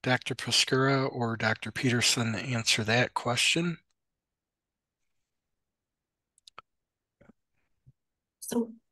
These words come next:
Speaker 2: I'm gonna ask, um, is it, is it Riley? Riley, can you turn on your microphone if you don't mind? You don't have to put your camera on if you don't want to,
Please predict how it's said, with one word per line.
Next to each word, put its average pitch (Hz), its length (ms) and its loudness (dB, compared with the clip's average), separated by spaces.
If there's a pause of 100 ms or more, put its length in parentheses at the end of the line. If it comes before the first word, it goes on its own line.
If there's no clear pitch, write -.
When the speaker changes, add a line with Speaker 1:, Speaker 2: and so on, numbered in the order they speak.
(140)
Speaker 2:
I'm 226 160 6
gonna 247 280 8
ask, 190 360 4 (380)
um, 185 380 8 (140)
is 220 180 4
it, 196 260 2 (580)
is 190 160 6
it 190 100 8 (100)
Riley? 220 520 6 (100)
Riley, 254 400 4
can - 180 4
you 277 200 6
turn 311 240 4
on 262 180 4
your 214 300 6 (360)
microphone 240 680 2
if 233 220 2
you 240 80 4
don't 247 200 2
mind? 202 340 4 (400)
You 226 80 6
don't 220 160 6
have 247 200 0
to 240 60 0
put 240 180 0
your 226 140 2
camera 226 480 4
on 190 200 2
if 185 120 -2
you 202 120 -2
don't 214 180 -2
want 220 240 2
to, 180 160 2